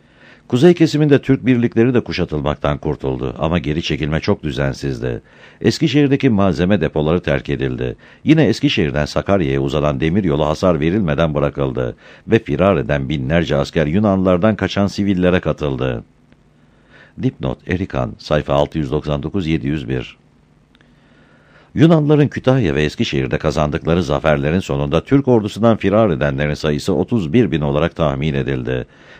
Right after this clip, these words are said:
ve kısa sürede bu sayı kırk sekiz bine ulaştı. Dipnot, Alkan, sayfa otuz yedi. Büyük Millet Meclisi ordusu çarpışmalardan yaklaşık kırk bin asker yitirerek çıkmıştı. Dipnot,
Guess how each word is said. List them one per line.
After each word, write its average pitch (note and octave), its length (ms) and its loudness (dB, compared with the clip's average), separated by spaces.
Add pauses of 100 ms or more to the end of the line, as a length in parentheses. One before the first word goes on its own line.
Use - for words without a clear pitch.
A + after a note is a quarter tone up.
ve G2+ 100 4
kısa E3 240 2
sürede F#2 400 0
bu C3+ 80 2
sayı E2 300 0
kırk - 180 -6
sekiz F#2+ 380 0
bine D#2 180 0
ulaştı. C2+ 680 -2 (1300)
Dipnot, D2+ 460 -4 (100)
Alkan, D2 380 -2
sayfa D2+ 420 -4
otuz D2+ 300 -2
yedi. B1+ 360 -4 (440)
Büyük D#2+ 260 -2
Millet D#2+ 320 -2
Meclisi D#2 420 -4
ordusu E2 480 0
çarpışmalardan E2+ 760 0
yaklaşık F2 560 0
kırk D3+ 260 0
bin G#2+ 100 2
asker F#2+ 360 0
yitirerek F2 560 0
çıkmıştı. B1+ 720 -6 (880)
Dipnot, C#2+ 400 -2